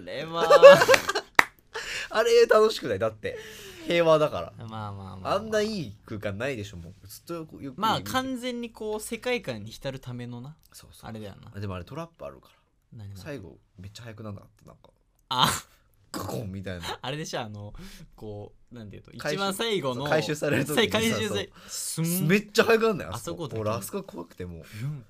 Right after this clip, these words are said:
Speaker 2: やば。怖い。
Speaker 1: あれな。
Speaker 2: あれだけだよ。
Speaker 1: あれすごいよね。
Speaker 2: 何？
Speaker 1: 細かいよね、作りが。
Speaker 2: 細かいね。
Speaker 1: な-、なんか、すごい端っこの方まで見てもなんか細か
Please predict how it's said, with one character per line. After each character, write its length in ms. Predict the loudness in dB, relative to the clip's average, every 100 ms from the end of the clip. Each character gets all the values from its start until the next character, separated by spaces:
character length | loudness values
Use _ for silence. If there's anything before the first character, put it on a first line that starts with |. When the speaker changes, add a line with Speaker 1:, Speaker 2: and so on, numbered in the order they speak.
| _ _ _
Speaker 2:
や 60 | -20
ば。 40 | -20 _ _ _ _ _ _ _ _ _ _ _
怖 120 | -20
い。 20 | -20 _ _ _ _ _
Speaker 1:
あ 40 |
れ 40 | -18
な。 520 | -16 -14 -14 -14 -14
Speaker 2:
あ 20 | -12
れ 80 |
だ 120 | -14 -12
け 240 | -10 -8
だ 80 | -8
よ。 80 | -8
Speaker 1:
あ 20 |
れ 60 | -8
す 320 | -10 -12 -12
ご 180 | -8 -6
い 100 | -6
よ 80 |
ね。 280 | -12 -20 -20 _ -20 -20 _ -18
Speaker 2:
何？ 140 | -14 -10
Speaker 1:
細 160 | -10 -10 -10
か 140 | -10
い 80 | -10
よ 60 |
ね、 140 | -12 -18
作 260 | -18 -14 -10
り 120 | -6
が。 80 | -6
Speaker 2:
細 100 | -6
か 220 | -6 -4
い 60 | -4
ね。 540 | -6 -8 -10 -14 -14
Speaker 1:
な-、 240 | -10 -10 -10 _ _
な 160 | -8 -6
ん 40 |
か、 240 | -8 -10 -16 _ _ _ _ _ _
す 260 | -18 -14 -14
ご 220 | -8 -6
い 120 | -6
端 280 | -6 -12 -14
っ 60 | -16 -16
こ 140 | -12
の 80 | -10
方 160 | -10
ま 140 | -10 -10
で 100 | -14
見 100 | -14
て 80 | -16
も 160 | -16
な 80 | -16
ん 60 | -20
か 80 | _ -20
細 200 | -20 -20
か 500 | -16 -14 -12 -14